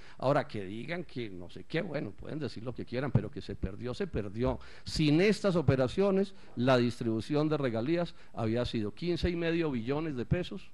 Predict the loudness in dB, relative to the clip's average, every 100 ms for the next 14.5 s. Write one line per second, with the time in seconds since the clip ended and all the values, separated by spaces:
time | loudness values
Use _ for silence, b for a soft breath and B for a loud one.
0 | -4 0 0 0 -2 -4 -4 -4 -2 -2
1 | 0 0 0 -4 -4 -4 -4 -6 -12 B
2 | B 0 2 0 0 -2 0 0 2 4
3 | 4 2 0 0 0 2 2 0 B B
4 | 2 2 2 0 0 0 -4 -4 -8 -10
5 | -12 -12 -12 -12 b b b b b b
6 | -12 -2 6 8 8 6 4 2 2 2
7 | 2 -2 -4 -2 0 2 2 2 0 0
8 | -4 0 2 2 0 -6 -10 b b b
9 | 2 4 4 2 0 -4 0 2 2 0
10 | -6 -4 4 4 4 -2 -4 -2 -2 -2
11 | -4 -4 -4 -4 -4 -4 -4 -2 -4 -4
12 | -4 -4 -4 -4 -4 -6 -8 -8 -8 -8
13 | -8 -8 -10 -10 -10 -8 -4 -4 -2 -2
14 | -2 -2 -4 -4 -6